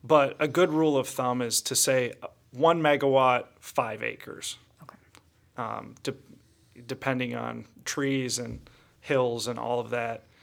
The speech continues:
Speaker 1: um, you may need seven to ten, but usually you can get about a megawatt on an acre here in Michigan. And out in Arizona, you can pack in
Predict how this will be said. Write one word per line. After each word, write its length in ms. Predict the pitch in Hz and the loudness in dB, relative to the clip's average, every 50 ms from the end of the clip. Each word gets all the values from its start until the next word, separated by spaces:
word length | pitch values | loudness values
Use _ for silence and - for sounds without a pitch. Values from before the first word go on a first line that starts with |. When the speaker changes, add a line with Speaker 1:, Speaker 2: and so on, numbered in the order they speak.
| _ - - | _ -20 -20
Speaker 1:
um, 300 | - 110 110 107 - - - _ _ _ _ _ _ _ | -18 -16 -16 -16 -18 -20 -20 _ _ _ _ _ _ _
you 180 | - 123 117 127 | -16 -12 -8 -6
may 360 | 127 123 120 123 120 110 104 | -4 -4 -4 -4 -4 -6 -8
need 380 | 113 113 120 117 117 113 - | -10 -12 -10 -12 -12 -14 -8
seven 520 | - - - - 127 117 107 120 120 113 104 - | -2 0 0 0 0 -2 -4 -6 -10 -12 -12 -14
to 100 | - 120 | -14 -14
ten, 480 | - - - - 120 113 110 104 107 110 | -12 -12 -12 -10 -10 -10 -12 -14 -14 -12
but 240 | - - - - - _ _ _ _ _ _ _ _ _ - 143 | -12 -12 -12 -12 -16 _ _ _ _ _ _ _ _ _ -18 -8
usually 400 | 131 151 143 123 131 127 123 120 | -4 -4 -4 -2 -4 -6 -8 -10
you 100 | 120 113 | -14 -14
can 160 | - 139 120 | -12 -10 -8
get 140 | 110 120 113 | -8 -8 -8
about 220 | 110 120 120 120 | -6 -6 -6 -6
a 40 | 117 | -6
megawatt 520 | 113 110 113 107 113 110 113 110 110 110 - - | -8 -10 -10 -10 -8 -10 -10 -10 -12 -14 -14 -12
on 320 | - 120 110 113 107 - - - | -10 -10 -10 -10 -14 -18 -16 -12
an 120 | 123 120 | -12 -10
acre 380 | 113 110 110 110 - - 117 110 | -10 -12 -14 -14 -14 -14 -14 -14
here 260 | - - 123 120 117 | -12 -12 -10 -10 -10
in 100 | 113 113 | -10 -12
Michigan. 440 | - - - - - - - - - _ _ - - - - _ _ | -12 -10 -10 -10 -10 -12 -16 -18 -20 _ _ -20 -20 -20 -20 _ _
And 300 | 135 127 120 117 117 110 - - _ _ _ _ _ _ _ - _ | -4 -4 -4 -4 -6 -10 -14 -18 _ _ _ _ _ _ _ -8 _
out 160 | - 143 139 107 | 2 2 4 4
in 80 | 131 | 2
Arizona, 640 | 131 131 127 120 107 131 139 147 147 143 135 123 120 - - _ _ _ _ _ | 0 0 0 0 2 2 2 2 2 2 0 0 -4 -8 -16 _ _ _ _ _
you 140 | 131 135 131 | -6 -6 -4
can 200 | - 143 123 113 | -4 -4 -6 -2
pack 340 | - 127 123 120 - - | 0 0 0 0 -2 -4
in 260 | 131 120 117 113 110 | -6 -6 -6 -8 -10